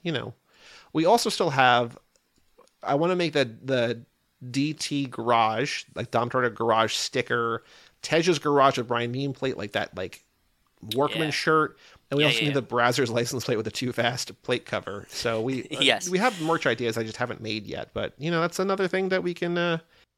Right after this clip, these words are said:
Speaker 1: add to the list. So I have it in the document, in our merch document. You know, one day we'll let you know when there's a new shirt. But if you wanna, if you wanna go to, a, if you wanna buy a shirt, it's over on TeePublic. Just search Too Fast, Too Forever. Do that thing.
Speaker 2: True.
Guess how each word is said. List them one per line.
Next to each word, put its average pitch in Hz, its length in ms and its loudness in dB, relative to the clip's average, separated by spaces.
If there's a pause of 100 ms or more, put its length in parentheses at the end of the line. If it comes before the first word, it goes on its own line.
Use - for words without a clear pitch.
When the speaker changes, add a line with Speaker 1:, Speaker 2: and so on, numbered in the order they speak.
(140)
Speaker 1:
add 151 220 0
to 160 80 -8
the 151 120 2
list. 151 280 0
So 127 80 2
I 123 40 6
have 170 160 6
it 175 60 -2
in 180 60 0
the 165 40 0
document, 139 560 6
in 127 140 -2
our 123 140 4
merch 131 340 0
document. 113 640 -2 (480)
You 302 120 -2
know, 214 100 0
one 226 180 2
day 151 220 4 (200)
we'll 208 120 4
let 269 140 6
you 240 80 -2
know 240 120 6
when 214 120 6
there's 165 100 4
a 156 40 0
new 156 120 2
shirt. 123 220 2
But 123 60 -6
if 131 60 -6
you 170 80 0
wanna, 190 240 2
if 147 140 -6
you 170 60 -2
wanna 196 120 0
go 165 60 -2
to, 139 80 2
a, 120 180 -4
if 143 80 -8
you 160 80 -6
wanna 175 120 2
buy 131 160 4
a 139 100 4
shirt, - 320 -8 (720)
it's - 100 -18
over 120 100 0
on 104 80 -4
TeePublic. 92 400 -6
Just 101 160 -6
search 92 220 -8
Too 110 100 -12
Fast, - 280 -8
Too 107 100 -14
Forever. - 340 -14 (400)
Do 110 140 -10
that 120 140 -8
thing. 190 200 -10
Speaker 2:
True. 151 1120 -16